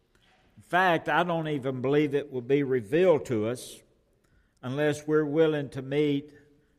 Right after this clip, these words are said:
very important requirement. In order for us to be used of God, we must know what obedience is all about.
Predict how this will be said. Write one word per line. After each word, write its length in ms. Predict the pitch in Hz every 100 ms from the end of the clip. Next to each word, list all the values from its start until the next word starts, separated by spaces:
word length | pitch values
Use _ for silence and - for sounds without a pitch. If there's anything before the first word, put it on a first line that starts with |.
| _ 104
very 480 | 110 170 160 160 -
important 720 | 147 151 143 156 143 135 127 - -
requirement. 760 | 117 98 _ 143 131 104 82 73 _ _ _ _ _ _ _ _ _ _ _ _ _ _ _ _ _ _
In 160 | 113 110
order 500 | 151 180 180 175 175
for 300 | - 143 143
us 320 | 165 151 -
to 100 | 139
be 160 | 135
used 480 | 131 151 180 170 -
of 200 | 135 101
God, 720 | 139 131 107 90 90 101 110 113 _ _ _ _ _ _ -
we 180 | 135
must 460 | 143 147 139 - -
know 760 | 127 156 160 131 117 117 120 117 - - - _ _ _ _
what 220 | - 135 139
obedience 800 | 135 117 160 156 131 110 - 120
is 120 | 101
all 260 | 120 113
about. 380 | 107 104 98 82